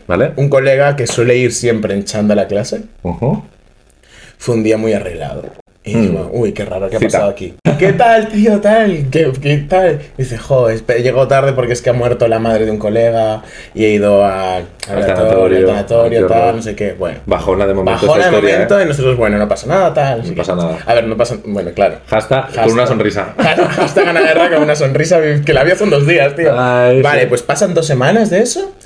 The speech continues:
Speaker 2: Y otro día estoy yo entrando a clase y le veo a él en plan otra vez arreglado y le digo, <laughs> "Anda, tío, ¿qué pasa?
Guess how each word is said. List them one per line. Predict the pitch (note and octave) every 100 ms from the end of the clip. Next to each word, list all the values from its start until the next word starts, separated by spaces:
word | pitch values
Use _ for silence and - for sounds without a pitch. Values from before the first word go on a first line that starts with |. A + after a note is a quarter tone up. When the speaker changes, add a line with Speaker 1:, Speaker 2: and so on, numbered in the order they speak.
| - -
Speaker 2:
Y | C#3 B2+ B2 A#2+ A2+
otro | A#2 D3
día | D3
estoy | C3+ - C3
yo | C3
entrando | C3+ C#3 B2+
a |
clase | B2 D#3+ F#3+ F#3+
y |
le | C3
veo | A#2 B2 A#2+
a | A#2+
él |
en | A#2+ A2+
plan | A2+
otra | A#2+ G#2 A2
vez | A#2
arreglado | A#2 G#2+ A#2+
y | B2
le |
digo, | A#2 C#3 - - -
<laughs> | - D3+
"Anda, | G3 G#3 G3+ F3+ F3
tío, | F3+ G#3 G3+
¿qué | G#3
pasa? | F3+ F3+ D3 D#3 C#3